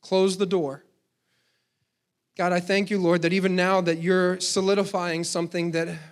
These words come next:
before felt liquid and, and moving in their lives. I believe even now, Lord, you wanna confirm your word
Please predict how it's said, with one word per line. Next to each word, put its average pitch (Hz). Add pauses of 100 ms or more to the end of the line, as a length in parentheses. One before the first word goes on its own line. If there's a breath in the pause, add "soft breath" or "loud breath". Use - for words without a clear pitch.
before 190
felt 185
liquid 185
and, 156
and 165
moving 185
in 185
their 170
lives. 175
I 180
believe 180
even 185
now, 175
Lord, 170
you 185
wanna 185
confirm 185
your 190
word 156